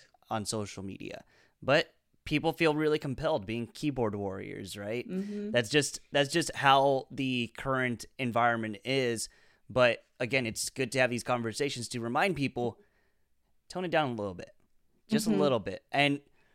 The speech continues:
Speaker 1: more so, like, okay, you can have a tweet and you can kinda be bombastic with it,
Speaker 2: Mm-hmm.
Speaker 1: but also, like,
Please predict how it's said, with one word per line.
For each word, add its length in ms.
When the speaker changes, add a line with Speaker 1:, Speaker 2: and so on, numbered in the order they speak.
Speaker 1:
more 280
so, 260
like, 320
okay, 220
you 160
can 140
have 220
a 40
tweet 560
and 180
you 80
can 160
kinda 200
be 160
bombastic 800
with 260
it, 220
Speaker 2:
Mm-hmm. 180
Speaker 1:
but 200
also, 440
like, 260